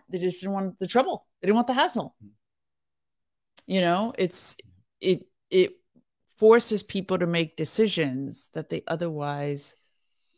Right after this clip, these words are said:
Speaker 1: would not make.
Speaker 2: Yep. Oh, I'm just holding, I'm holding my tongue 'cause there's so much, so much that I have to say. <laughs> About these, uh,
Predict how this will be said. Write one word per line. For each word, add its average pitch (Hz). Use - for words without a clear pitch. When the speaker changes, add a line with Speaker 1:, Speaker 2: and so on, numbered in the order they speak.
Speaker 1:
would -
not 123
make. -
Speaker 2:
Yep. 156
Oh, -
I'm -
just -
holding, 87
I'm 90
holding 95
my 90
tongue 92
'cause 87
there's 90
so 95
much, -
so -
much -
that 95
I -
have 85
to -
say. -
<laughs> -
About -
these, -
uh, 107